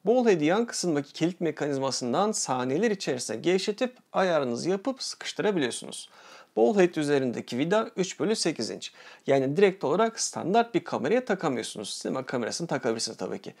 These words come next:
Standart bir kamera için bir tripod başlığı, video başlığı gibi bir aksesuar kullanabilirsiniz. Bu ball head'in bir güzel yanı da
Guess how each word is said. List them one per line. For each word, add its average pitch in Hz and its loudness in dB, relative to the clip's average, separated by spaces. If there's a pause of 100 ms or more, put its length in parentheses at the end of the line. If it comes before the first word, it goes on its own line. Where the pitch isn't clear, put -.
(320)
Standart 240 2
bir 226 -2
kamera 208 2
için 196 -2
bir 202 0
tripod 208 -2
başlığı, 147 0
video 156 0
başlığı 131 2
gibi 147 0
bir - -4
aksesuar 156 -2
kullanabilirsiniz. - -4 (400)
Bu 254 2
ball 233 8
head'in 175 4
bir 233 2
güzel 165 2
yanı 147 2
da 226 4